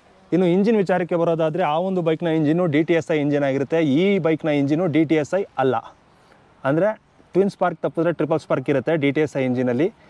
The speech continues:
ಈ ಒಂದು ಇಂಜಿನಲ್ಲಿ, ಆ, ಸಿಂಗಲ್ ಸ್ಪಾರ್ಕ್ ನಾವು ನೋಡ್ಬೋದಾಗಿರುತ್ತೆ. ಹಂಗಾಗಿ ಡಿ ಟಿ ಎಸ್ ಐ ಟೆಕ್ನಾಲಜಿ ಈ ಒಂದು ಇಂಜಿನಲ್ಲಿ ಇಲ್ಲ. ನೂರ ನಲವತ್ತೊಂಬತ್ತು ಪಾಯಿಂಟ್ ಆರು ಎಂಟು ಸಿ ಸಿಯ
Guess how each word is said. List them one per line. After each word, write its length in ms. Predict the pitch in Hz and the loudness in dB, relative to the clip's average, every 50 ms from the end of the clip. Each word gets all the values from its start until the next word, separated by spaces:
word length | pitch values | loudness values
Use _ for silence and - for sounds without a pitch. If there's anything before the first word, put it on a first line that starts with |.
| - - - - - - | -20 -20 -20 -20 -4 0
ಈ 100 | 180 220 | 2 2
ಒಂದು 280 | 226 208 208 202 180 | 2 2 2 2 2
ಇಂಜಿನಲ್ಲಿ, 560 | 185 180 170 170 156 170 151 139 151 190 254 - _ _ _ _ - _ _ _ - - _ - - | 2 2 2 2 2 2 2 2 0 -2 -4 -6 _ _ _ _ -20 _ _ _ -20 -20 _ -6 -2
ಆ, 160 | - 131 131 | -2 -2 -2
ಸಿಂಗಲ್ 320 | 131 - - 202 202 202 | 0 0 0 2 2 2
ಸ್ಪಾರ್ಕ್ 320 | - - _ 160 147 - 165 | 0 0 _ -4 -4 -2 -4
ನಾವು 200 | 156 151 151 151 | -2 -2 0 0
ನೋಡ್ಬೋದಾಗಿರುತ್ತೆ. 640 | 143 135 143 147 147 143 135 127 127 123 107 196 | 0 0 0 0 0 0 0 0 -2 -2 -2 -2
ಹಂಗಾಗಿ 440 | 175 156 160 170 170 160 175 208 185 | -2 0 0 0 0 0 0 0 0
ಡಿ 140 | 151 165 160 | 2 0 0
ಟಿ 100 | 143 170 | 0 0
ಎಸ್ 140 | 151 - 170 | -2 0 -2
ಐ 100 | 180 190 - - _ | -4 -4 -6 -6 _
ಟೆಕ್ನಾಲಜಿ 540 | - 139 - 208 175 143 131 135 208 202 - | -4 -2 0 0 0 0 0 0 -4 -6 -2
ಈ 100 | - 170 | 0 0
ಒಂದು 320 | 190 185 170 165 185 196 - - - _ | 2 2 2 0 -2 -4 -4 -12 -14 _
ಇಂಜಿನಲ್ಲಿ 500 | - 151 147 135 147 139 131 139 180 202 - | -2 -2 0 2 2 0 2 0 0 -2 0
ಇಲ್ಲ. 320 | 165 147 135 139 180 - - - | 0 0 0 0 -2 -4 -4 -4
ನೂರ 180 | 156 156 165 175 175 | -2 0 0 0 0
ನಲವತ್ತೊಂಬತ್ತು 640 | 170 165 147 151 156 151 - 151 156 156 143 - 156 | 0 0 -2 -2 -2 -2 -2 -2 0 -2 0 -2 -2
ಪಾಯಿಂಟ್ 240 | 139 165 156 160 151 | -2 0 -2 0 0
ಆರು 220 | 131 127 135 151 | 0 0 0 -2
ಎಂಟು 200 | 151 147 143 151 | -2 -2 -4 -4
ಸಿ 160 | 131 - 147 131 | -2 -2 -2 -2
ಸಿಯ 240 | - - 135 139 | 0 0 0 0